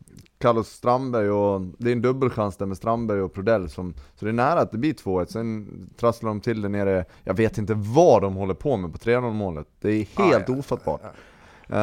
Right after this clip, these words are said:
Speaker 1: Eh, men mål blir det i alla fall. Eh, så att, eh, och sen efter det, tre noll, då sk-, då ska det bara vara,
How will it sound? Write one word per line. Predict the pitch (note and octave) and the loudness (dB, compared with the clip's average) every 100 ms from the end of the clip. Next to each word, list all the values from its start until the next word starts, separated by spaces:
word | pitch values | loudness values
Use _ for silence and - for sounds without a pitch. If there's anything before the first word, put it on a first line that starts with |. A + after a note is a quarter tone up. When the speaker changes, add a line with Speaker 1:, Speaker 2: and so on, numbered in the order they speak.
| G#2+ | 2
Speaker 1:
Eh, | G#2+ | 2
men | B2 C#3 | 2 2
mål | E3 D#3 | 4 6
blir | B2 C#3 B2 | 6 4 4
det | |
i | A2 | 4
alla | F2+ | 2
fall. | E2 F#2 F2+ - - | 0 0 0 -4 -2
Eh, | G2+ G2 G2 G2 F#2+ F#2+ F#2+ F#2 F2 - _ _ | 0 2 2 2 2 0 -2 -6 -10 -16 _ _
så | - A#2 | -2 2
att, | A2+ - | 2 2
eh, | A2+ A2 | 0 2
och | G2 A#1 - - | 0 -4 -6 -2
sen | C#3 | -2
efter | B2 - | 0 0
det, | B2+ G2 | 2 2
tre | - A2+ | 0 -2
noll, | A2+ G#2+ | 0 0
då | G2 | -2
sk-, | F#2 - | -6 -6
då | A2+ | -6
ska | G2 F#2 | -2 -4
det | |
bara | E2 F2+ | 0 0
vara, | E2+ D#2+ | 0 -2